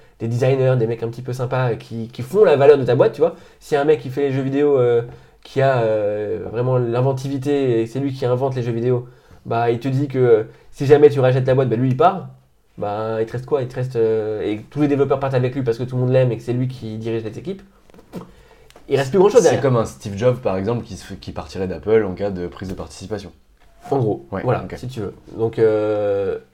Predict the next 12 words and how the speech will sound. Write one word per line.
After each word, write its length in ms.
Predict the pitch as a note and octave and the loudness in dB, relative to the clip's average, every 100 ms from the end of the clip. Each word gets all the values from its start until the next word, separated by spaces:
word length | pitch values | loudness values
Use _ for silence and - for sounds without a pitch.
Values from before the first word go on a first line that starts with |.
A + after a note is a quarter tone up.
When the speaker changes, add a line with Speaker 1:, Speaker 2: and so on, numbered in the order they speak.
| - | -2
Speaker 1:
on 140 | C#3+ | 4
organise 380 | C#3+ C#3+ D3+ D3+ | 6 8 6 6
les 100 | B2+ | 2
contrats 260 | B2+ B2 B2 | 0 -2 -4
de 60 | |
travail, 480 | - A2+ A#2+ C3+ A2 | -4 -2 2 2 0
les 120 | G#2+ G#2+ | -4 -6
contrats, 520 | A#2 A2+ A#2 A#2 A2+ | -8 -8 -6 -4 -2
euh, 200 | G#2+ G#2 | -4 -8
fournisseurs, 600 | G#2+ B2 A#2+ A2+ B2+ A2+ | -8 -6 -6 -4 -2 -2
et 60 | A2 | -6
cetera, 400 | - A#2+ A3 | -4 -4 -4